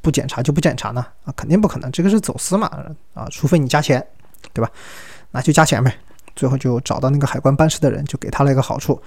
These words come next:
就相当于是他在中资公司这边以顾问的形式，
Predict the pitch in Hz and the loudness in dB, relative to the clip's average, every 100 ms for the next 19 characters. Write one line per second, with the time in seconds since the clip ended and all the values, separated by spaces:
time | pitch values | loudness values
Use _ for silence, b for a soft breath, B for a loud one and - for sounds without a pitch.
0 | b b b - 143 180 208 202 180 156 | b b b -4 4 6 8 6 4 2
1 | - 180 196 170 143 - 170 185 190 196 | 4 4 8 8 6 4 2 4 4 2
2 | 190 180 151 151 - - - 131 127 247 | 4 6 6 4 -2 -16 -10 -6 2 6
3 | 277 262 120 - 127 139 | 6 6 2 -2 -4 -4